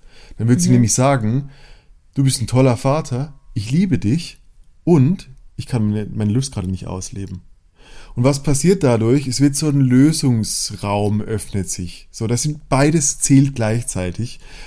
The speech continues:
Speaker 1: Und es wird dadurch klar, für dich ist die Welt wahrscheinlich okay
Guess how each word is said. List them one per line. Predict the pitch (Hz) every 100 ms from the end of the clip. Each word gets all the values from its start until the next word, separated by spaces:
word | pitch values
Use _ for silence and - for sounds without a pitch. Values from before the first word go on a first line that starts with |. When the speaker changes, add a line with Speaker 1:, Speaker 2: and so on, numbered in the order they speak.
| -
Speaker 1:
Und | - 127
es | 123 131
wird | 127
dadurch | 117 127 151 -
klar, | 147 143 175 175 - -
für | -
dich | 127 196
ist | 180 -
die |
Welt | 139 147 143 123
wahrscheinlich | 117 139 113
okay | 113 - 139 175